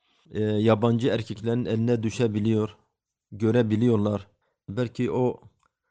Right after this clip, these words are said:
Mesela damat adayının teyzesi fotoğrafını unutur, telefonda kalır, başka erkeklerin görmesine sebebiyet verir.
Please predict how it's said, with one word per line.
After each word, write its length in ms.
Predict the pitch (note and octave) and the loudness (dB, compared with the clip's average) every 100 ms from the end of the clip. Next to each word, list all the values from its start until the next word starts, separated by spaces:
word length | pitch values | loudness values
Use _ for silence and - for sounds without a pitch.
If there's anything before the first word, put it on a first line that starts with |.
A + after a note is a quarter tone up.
| _ _ _ G2+ | _ _ _ -6
Mesela 520 | G#2 - A2 G#2+ G#2+ | -4 -4 -2 -2 2
damat 440 | G#2+ A#2 C3 - | 2 4 2 2
adayının 520 | A2+ G#2+ G#2+ A#2+ B2+ - _ _ _ _ _ _ | -2 0 0 0 -2 -6 _ _ _ _ _ _
teyzesi 680 | - A2+ G#2 G#2+ - B2 - _ _ _ _ _ - | -2 0 2 -2 0 -4 -4 _ _ _ _ _ -4
fotoğrafını 580 | A#2+ A2+ A#2+ A2 A#2+ B2+ | -4 2 2 2 2 2
unutur, 380 | B2+ A#2 B2+ A2+ | 2 2 0 -2
telefonda 640 | A#2 A2 G2 A2+ A#2 A2+ | 0 -2 -2 0 2 2
kalır, 380 | A#2 A2+ A2 G2+ | 0 0 0 -2
başka 360 | G2+ - A2+ | -4 -2 -2
erkeklerin 560 | G#2+ A2+ G#2 A2 A#2 G#2+ | -2 -4 -6 -2 -2 0
görmesine 520 | G#2+ G#2+ G#2 - A2+ | 0 0 -2 -2 -4
sebebiyet 580 | - G#2 G2+ G#2 A2+ - | -4 -4 -2 0 -2 -2
verir. 300 | F2+ G2 | -6 -8